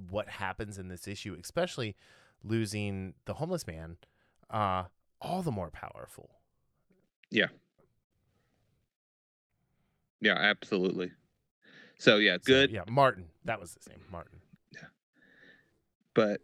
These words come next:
Speaker 2: I think it would have been better if it would have been properly positioned. And who knows?
Speaker 1: Mm-hmm.
Speaker 2: At, maybe a few weeks from now, after we read a cou-,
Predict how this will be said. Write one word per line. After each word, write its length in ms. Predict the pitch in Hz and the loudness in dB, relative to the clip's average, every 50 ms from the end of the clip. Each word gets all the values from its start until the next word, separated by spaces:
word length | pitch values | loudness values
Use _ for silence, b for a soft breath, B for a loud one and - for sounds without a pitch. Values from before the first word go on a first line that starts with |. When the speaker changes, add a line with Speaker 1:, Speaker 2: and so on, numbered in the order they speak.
| - - - | -4 0 0
Speaker 2:
I 80 | 110 | 2
think 220 | 101 - 123 107 120 | 6 6 6 6 6
it 40 | |
would 120 | 120 113 110 | 2 2 2
have 80 | 104 | 2
been 140 | 104 101 98 | 2 0 -2
better 380 | 92 - 104 98 98 101 98 95 | 0 2 2 2 2 0 -2 -2
if 180 | - - - - | -4 -8 -8 -6
it 40 | 104 | -4
would 160 | 98 98 92 | -4 -2 -4
have 220 | 90 - - - _ _ _ _ - | -6 -8 -10 -16 _ _ _ _ 2
been 160 | 107 87 - | 2 2 2
properly 600 | - - - 110 95 90 - 107 98 92 92 87 | -2 0 2 2 0 0 0 -2 -2 -2 -2 -4
positioned. 680 | - - 95 82 - - 87 85 - - - 87 80 | -4 -6 -6 -6 -4 -4 -4 -2 -2 -2 -4 -2 0
And 120 | 87 107 110 | 0 2 4
who 160 | 139 143 139 | 4 4 4
knows? 260 | 131 107 90 90 95 | 4 4 2 0 -4
Speaker 1:
Mm-hmm. 100 | 98 98 101 _ _ _ - - - | -8 -10 -12 _ _ _ -4 2 4
Speaker 2:
At, 200 | 120 123 - - | 4 4 4 4
maybe 280 | 135 135 139 139 135 | 4 4 6 6 4
a 40 | 123 | 2
few 220 | - - 127 117 | 2 0 -4 -2
weeks 180 | 110 113 107 - | 0 -2 -2 -2
from 180 | - 113 104 101 | -4 -6 -2 0
now, 280 | 101 101 101 98 98 | 0 0 0 0 -2
after 240 | 95 92 - - 110 | -4 -4 -4 -6 -8
we 80 | 95 101 | -6 -4
read 200 | 101 101 95 92 | -4 -4 -4 -4
a 40 | |
cou-, 140 | - - - | -8 -10 -14